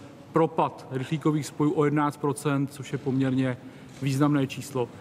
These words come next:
Poslední téma, které jsme řešili, je téma regulátora. My jsme připravili spolu s našimi odborníky v čele s panem poslancem Smíkalem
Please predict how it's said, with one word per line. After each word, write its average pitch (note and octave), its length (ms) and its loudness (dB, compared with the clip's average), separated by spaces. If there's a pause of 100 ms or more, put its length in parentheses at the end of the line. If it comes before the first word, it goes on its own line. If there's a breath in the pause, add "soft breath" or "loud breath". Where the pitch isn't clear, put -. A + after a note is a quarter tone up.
(340 loud breath)
Poslední G#3+ 400 6
téma, G3+ 420 4
které F3+ 220 0
jsme F#3 200 0
řešili, F3+ 480 0
je F3 120 0
téma F3 500 -2
regulátora. E3 880 0
My D#3+ 140 -6
jsme E3 180 -8
připravili E3 720 -2 (380 loud breath)
spolu E3 400 4
s D3 60 -2
našimi E3 340 0
odborníky D#3 800 0
v - 100 -14
čele D3+ 300 -2
s - 40 -10
panem D#3 280 -2
poslancem D#3 480 -2
Smíkalem D#3 720 0